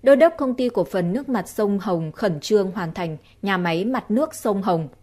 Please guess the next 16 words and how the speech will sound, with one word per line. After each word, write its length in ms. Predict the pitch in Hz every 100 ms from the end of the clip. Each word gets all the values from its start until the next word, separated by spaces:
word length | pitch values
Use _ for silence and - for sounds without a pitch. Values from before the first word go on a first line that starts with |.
| _ _ -
trong 260 | 247 226 208
quý 140 | 202
một 280 | 185 240 -
năm 160 | - 196
hai 120 | 196
nghìn 160 | 185 160
không 180 | - 185
trăm 200 | 190 180
hai 120 | 190
mươi 120 | 185
tư. 220 | 214 202 185 - _ _ - -
Trong 220 | 294 269
những 160 | 247
năm 160 | 254 240
tiếp 180 | 277 302
theo, 280 | 269 240 214